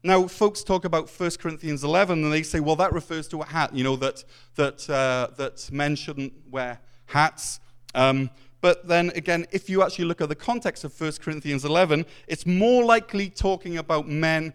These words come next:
with long hair than it is about hats when you look at the context and the background. So in, in that front, I'm sorted. I am good. Now, when I was a youth pastor ten years ago,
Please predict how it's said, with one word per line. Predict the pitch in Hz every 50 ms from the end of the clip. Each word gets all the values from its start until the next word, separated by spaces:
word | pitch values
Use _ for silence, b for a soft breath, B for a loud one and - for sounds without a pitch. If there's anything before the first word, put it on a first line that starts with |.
| b b b b b b
with | - 135 135 123
long | 120 120 120 120 120 120 117 113 117 117 113 104 -
hair | 147 151 147 135 120 101 92 - - - - - _ - _ - _ _ _
than | - 131 135
it | 135
is | - 139 135 135 123 - -
about | 127 110 - 117 113 110 -
hats | - - 180 156 - - -
when | 139 139 139
you | 139 135 131 127 131
look | 135 131 131 -
at | 151
the | 135 131
context | - - 139 127 - - 113 - -
and | 131 127
the | 131
background. | 131 - 202 220 - - 156 127 113 113 B B B B B B
So | - - - 156 147 143 143 - -
in, | 156 143 147
in | 147 147
that | 165 185 - -
front, | - - 135 131 120 - - - - _ - - - _
I'm | - 156 208
sorted. | 202 - - 160 165 190 185 - 120 104 98 - -
I | - 143 151
am | 147 135
good. | 127 - 185 160 123 - -
Now, | 139 131 131
when | 139 156 175
I |
was | 170 156 135
a | 135
youth | 123 127 175 233 247 -
pastor | - 190 170 - - 147
ten | - 170 156 151
years | 156 156 160 151
ago, | 156 160 160 165 165